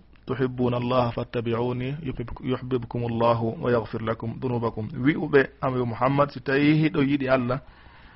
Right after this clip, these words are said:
hara jokkelan Allah subhanahu wa ta'ala yiɗay on,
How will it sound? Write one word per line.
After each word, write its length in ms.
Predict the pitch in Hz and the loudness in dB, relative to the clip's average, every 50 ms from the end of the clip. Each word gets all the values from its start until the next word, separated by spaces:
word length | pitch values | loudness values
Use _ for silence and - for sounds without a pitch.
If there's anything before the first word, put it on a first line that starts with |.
| - - - _ - | -20 -20 -16 _ -4
hara 160 | 127 117 117 | -2 -2 0
jokkelan 560 | 123 123 143 139 - - 135 123 120 120 120 - | 4 6 6 6 6 6 4 4 4 4 2 2
Allah 160 | - 131 120 | 0 -2 -2
subhanahu 240 | 120 123 127 123 120 117 | -2 -2 -2 -2 -2 -2
wa 60 | 117 | -2
ta'ala 280 | - 117 113 110 113 | 0 -2 0 0 -2
yiɗay 300 | 117 127 143 139 143 143 | -2 2 4 6 6 6
on, 180 | 147 156 165 | 6 4 2